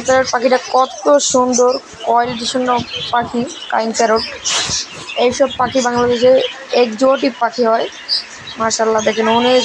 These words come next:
সুন্দর কাইং প্যারট পাখিটা। আরিফ ভাই এটা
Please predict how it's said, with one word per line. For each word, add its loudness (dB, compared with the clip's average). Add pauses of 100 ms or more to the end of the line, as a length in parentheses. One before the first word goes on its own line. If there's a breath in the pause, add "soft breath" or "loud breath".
সুন্দর 2
কাইং -2
প্যারট 0
পাখিটা। -2 (1500)
আরিফ 0
ভাই 4
এটা 0